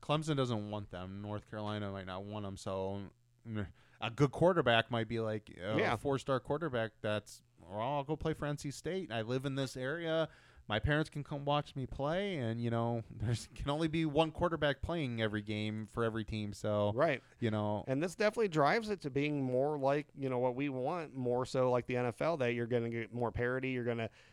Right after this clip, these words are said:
Speaker 2: get, you're not just going to have the same four teams every year winning titles. Of course, I mean, I say that, and how many Super Bowls did the New England Patriots play in
Speaker 1: Yeah.
Speaker 2: the last twenty years?
Speaker 1: I mean, you're still gonna get dynasties. It's just gonna be a little harder in different spots, and there's still, there's,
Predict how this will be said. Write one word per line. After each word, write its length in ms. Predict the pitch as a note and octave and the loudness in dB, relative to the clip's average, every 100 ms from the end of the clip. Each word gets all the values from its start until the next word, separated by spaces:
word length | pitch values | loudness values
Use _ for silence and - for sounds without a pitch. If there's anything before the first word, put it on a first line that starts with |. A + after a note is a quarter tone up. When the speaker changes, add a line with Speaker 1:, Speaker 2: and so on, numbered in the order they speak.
| - _ _ _ _ A#2+ | -20 _ _ _ _ 0
Speaker 2:
get, 320 | A#2+ A2+ G#2+ - | 2 2 -2 -4
you're 140 | B2 | 0
not 220 | C3 C3+ | 2 0
just 260 | B2+ C3 A#2 | 2 -2 4
going 200 | C3+ B2 | 4 6
to 80 | G#2+ | 4
have 280 | C#3 F#3+ F#3+ | 6 4 2
the 60 | |
same 220 | - A2+ A2 | -2 -2 0
four 240 | A#2+ A2 | 0 0
teams 340 | - A#2+ A2 A2 | 0 -2 -2 -2
every 280 | A2+ G#2 A2 | -4 -2 -4
year 200 | G#2+ G2+ | -4 -2
winning 280 | G#2 G2+ | -4 -4
titles. 340 | - G#2+ G2 A2+ | -2 -2 0 -2
Of 100 | A2 | 2
course, 280 | C3 A#2 B2 | 4 4 2
I 120 | B2 | 0
mean, 180 | B2 A#2 | 0 0
I 100 | A2+ | -2
say 260 | - B2 | 2 2
that, 280 | A2+ G#2+ G2+ | 4 2 0
and 260 | G#2 G#2+ G#2+ | -2 -4 -2
how 180 | B2 A#2 | 0 0
many 160 | A2+ | -2
Super 280 | - A#2+ A#2 | -2 -2 -2
Bowls 420 | G#2 G#2 G#2 G2 | -2 0 -2 -4
did 320 | G#2 A2 G#2 | -8 -6 -6
the 100 | G2+ | -6
New 140 | G#2 G#2+ | -6 -4
England 300 | G#2+ G#2 G2 | -4 -6 -2
Patriots 460 | A2 - G2 F#2+ | -2 -2 -8 -10
play 280 | - A2 G2+ | -4 -2 -2
in 60 | F#2+ | -2
Speaker 1:
Yeah. 60 | |
Speaker 2:
the 60 | F#2+ | -4
last 200 | F#2+ F2+ | -4 -4
twenty 240 | A#2 F#2+ | -4 -4
years? 360 | F#2 E2+ F2 - - - | -4 -8 -10 -12 -18 -18
Speaker 1:
I 40 | |
mean, 100 | A3+ | -10
you're 80 | B3 | -8
still 160 | - E4 | -6 -4
gonna 140 | F3 | -2
get 140 | B2 G#2 | -2 -2
dynasties. 600 | A2 A2+ A2 - A#2 A2+ | -2 -2 -6 -6 -6 -6
It's 160 | G#2+ | -8
just 160 | A#2+ - | -8 -6
gonna 160 | B2+ A2 | -4 -2
be 160 | A2 | -2
a 80 | G#2 | -4
little 600 | G#2 A2 A2 A2+ A2+ A2 - | -6 -8 -6 -2 0 0 -2
harder 520 | G2 F#2+ F#2+ F#2+ - | -4 -2 -2 -4 -6
in 100 | G#2+ | -8
different 360 | G2 - F#2 - | -8 -8 -12 -12
spots, 560 | - - F2+ F#2 - G2 | -14 -8 -6 -6 -10 -10
and 340 | F#2+ F#2+ G2 | -8 -8 -4
there's 160 | A2 G#2+ | -4 -4
still, 400 | - C#3+ C#3 B2 | 2 4 4 0
there's, 280 | B2 A2+ | -4 -6